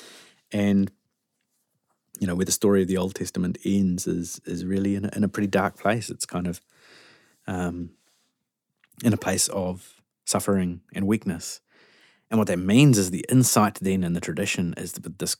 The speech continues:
much greater degree of sensitivity and empathy for suffering and for pain and for questions and for doubt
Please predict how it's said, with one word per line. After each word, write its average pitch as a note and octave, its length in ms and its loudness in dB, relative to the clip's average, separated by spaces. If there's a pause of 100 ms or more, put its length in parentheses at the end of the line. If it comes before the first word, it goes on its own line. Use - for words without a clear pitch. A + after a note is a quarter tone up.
much A#2+ 560 2
greater G2 280 0
degree F2 320 -4
of E2 100 -6
sensitivity E2+ 720 -6
and E2+ 240 -6
empathy E2+ 320 -8
for - 140 -12
suffering E2+ 580 -6 (800)
and - 100 -12
for - 80 -16
pain F#2 480 -2
and F2+ 140 -8
for - 80 -12
questions E2+ 640 -4
and E2+ 180 -10
for D#2+ 60 -8
doubt - 480 -6